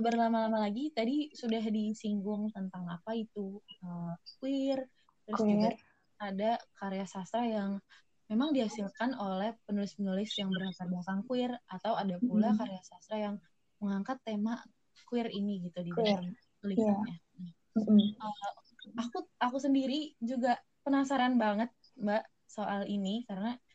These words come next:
Speaker 1: jujur sebenarnya aku baru tahu setelah
Speaker 2: Mm-mm.
Speaker 1: Kepala Sido memposting,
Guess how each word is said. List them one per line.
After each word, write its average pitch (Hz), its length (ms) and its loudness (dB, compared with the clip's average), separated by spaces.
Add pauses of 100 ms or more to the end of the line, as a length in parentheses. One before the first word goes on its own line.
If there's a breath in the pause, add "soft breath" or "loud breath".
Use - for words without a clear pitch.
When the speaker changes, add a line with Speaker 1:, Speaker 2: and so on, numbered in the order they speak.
(120)
Speaker 1:
jujur 240 280 0
sebenarnya 247 400 2 (120)
aku 240 160 -4 (120)
baru 214 160 -2 (100)
tahu 185 280 -2 (520)
setelah 208 360 0
Speaker 2:
Mm-mm. 233 120 4
Speaker 1:
Kepala 214 320 4
Sido 214 220 -4 (160)
memposting, 208 840 -2